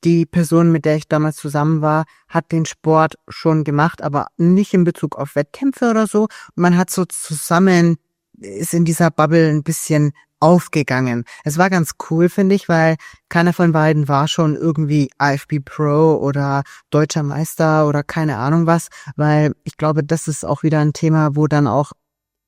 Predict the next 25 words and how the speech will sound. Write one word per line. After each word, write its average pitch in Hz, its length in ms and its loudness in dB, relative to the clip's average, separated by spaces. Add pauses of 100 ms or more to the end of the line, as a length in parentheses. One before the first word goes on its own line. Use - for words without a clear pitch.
(140)
den 156 140 2
ein 123 180 2
oder 147 180 2
anderen 139 360 0
vielleicht 147 300 -4
auch - 100 -10
triggern 156 460 0
kann 180 320 2 (260)
oder 160 140 -2
vielleicht 151 240 -2
unterbewusst 165 520 0
so 160 120 -4
Konkurrenzkämpfe 156 1300 -2
entstehen 165 500 0
können 170 340 0
in 170 100 0
der 170 100 2
Beziehung. 175 600 2 (1080)
Kann's 175 260 0
ja, 156 120 2
also 120 300 -10
kann's 185 220 -2
ja 165 120 -2
auch 147 200 -4
geben. 185 340 2